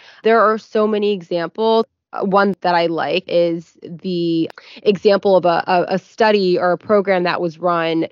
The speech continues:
to decrease, uh, water wastage in households. And this was run all across the country through various interventions, whether it be providing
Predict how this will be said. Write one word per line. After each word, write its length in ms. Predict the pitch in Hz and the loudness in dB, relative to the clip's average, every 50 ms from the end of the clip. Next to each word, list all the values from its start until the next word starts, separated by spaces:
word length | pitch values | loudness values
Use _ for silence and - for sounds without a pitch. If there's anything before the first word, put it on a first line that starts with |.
| _ | _
to 400 | - - - 202 190 180 170 170 165 - | -20 -12 -6 -4 -2 -2 -2 -4 -6 -6
decrease, 720 | - 185 165 - - - 202 196 185 180 180 - - - | -8 -8 -8 -8 -8 -4 -2 0 0 0 -2 -4 -6 -2
uh, 120 | 170 170 | 0 0
water 380 | 160 151 151 135 - 185 196 202 | 0 0 0 -2 0 2 0 2
wastage 540 | 226 247 269 262 - - 330 349 339 - 196 | 2 0 -2 -4 -6 -4 -4 -4 -4 -4 -6
in 80 | 196 | -8
households. 640 | 185 175 160 160 160 - - 233 247 277 330 320 - - | -6 -6 -8 -8 -8 -4 -4 -2 -2 -2 -2 -4 -6 -2
And 200 | 180 185 180 175 | 0 0 0 0
this 100 | 185 - | -2 -4
was 180 | 202 175 - | -8 -8 -2
run 280 | - 175 170 165 170 - - | 0 0 2 2 0 0 2
all 140 | 202 240 247 | 2 2 2
across 300 | 247 - - 185 185 - | 2 0 -2 -4 -4 -6
the 100 | - - | -10 -14
country 640 | - 165 156 165 - - 175 170 165 160 175 - - - - - - - | -12 -10 -10 -10 -8 -6 -4 -4 -4 -4 -6 -10 -14 -20 -20 -18 -10 -6
through 460 | 202 190 185 180 175 175 170 170 165 | -2 0 0 0 2 0 0 -2 0
various 640 | 175 285 302 294 277 269 247 214 208 208 - _ _ - | 0 2 2 2 2 2 2 0 0 -2 -4 _ _ -6
interventions, 680 | 196 185 - 190 180 165 160 165 165 - 175 170 170 | -6 -6 -4 -2 -2 0 0 -2 -2 -2 -4 -4 -2
whether 240 | 165 170 165 - 165 165 | -2 -2 -2 -2 -2 -2
it 40 | |
be 120 | - 165 165 | -2 -4 -4
providing 540 | - 180 165 165 170 170 170 170 165 165 | -2 -2 -2 -2 0 0 0 0 0 -2